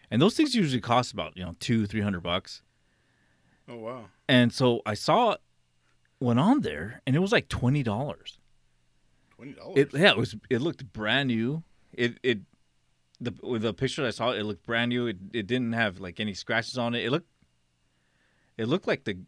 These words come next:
Speaker 1: like, it was just, like, right out of the box.
Speaker 2: Okay.
Speaker 1: So I'm like, "Okay, let me text
Speaker 2: Seems
Speaker 1: this
Speaker 2: like
Speaker 1: guy."
Speaker 2: too good to be true, honestly.
Speaker 1: Yeah, so I was like, "Let me text this guy and see if he wants to sell it." So I, I text him, and he's like,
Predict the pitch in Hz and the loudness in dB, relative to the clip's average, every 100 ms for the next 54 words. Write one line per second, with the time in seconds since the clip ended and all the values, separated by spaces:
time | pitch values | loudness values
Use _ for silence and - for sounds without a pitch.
0 | _ - 110 90 113 107 123 - - _ | _ -4 -4 -2 -4 -4 -6 -8 -16 _
1 | _ 120 101 107 113 127 117 95 107 101 | _ -4 -4 0 2 2 0 -2 -2 -2
2 | - - - - _ _ _ _ - 143 | -4 -20 -20 -20 _ _ _ _ -12 -8
3 | 139 170 - _ _ _ _ _ - - | -6 -8 -10 _ _ _ _ _ -20 -14
4 | - - 113 113 113 113 143 117 123 131 | -12 -6 0 0 0 -4 -6 -4 -2 -2
5 | 131 123 120 120 135 117 127 117 113 - | -4 -4 -6 -6 -6 -4 -6 -6 -10 -10
6 | 117 113 104 104 104 147 139 107 117 110 | -10 -8 -10 -14 -2 4 4 4 -2 0
7 | 101 95 110 165 139 113 - 104 113 104 | -2 -2 -4 -6 -2 -4 -4 -6 -2 -2
8 | 104 - _ _ _ _ _ 95 92 90 | -2 -6 _ _ _ _ _ -8 -6 -6
9 | 104 95 95 92 95 90 87 98 90 - | -6 -4 -6 -6 -6 -6 -6 -4 -4 -4
10 | 104 - 120 117 98 98 95 92 - | -4 -2 -2 -2 -4 -4 -4 -4 -6